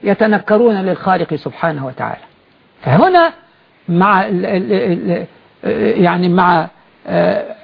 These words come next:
حينما فشى الشرك والتكذيب بوحي السماء وعبد غير الله عز وجل،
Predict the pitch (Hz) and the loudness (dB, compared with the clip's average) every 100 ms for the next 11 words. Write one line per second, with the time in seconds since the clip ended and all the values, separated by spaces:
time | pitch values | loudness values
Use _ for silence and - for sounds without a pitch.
0 | - - 202 208 226 302 320 247 - 277 | -18 0 2 4 4 4 2 0 0 0
1 | 269 - - _ _ _ _ _ _ _ | 0 -4 -20 _ _ _ _ _ _ _
2 | _ _ _ _ 180 - 233 208 196 165 | _ _ _ _ -4 0 0 2 0 4
3 | 269 254 185 208 208 202 190 - 190 220 | 4 2 4 4 4 0 0 0 0 2
4 | 240 - _ _ _ _ _ _ _ _ | 0 -8 _ _ _ _ _ _ _ _
5 | _ _ 156 196 220 208 - 180 254 269 | _ _ 2 6 6 4 0 2 2 2
6 | 226 202 214 196 214 196 180 185 175 185 | 2 4 4 2 2 0 0 -2 0 0
7 | 185 269 | 2 -2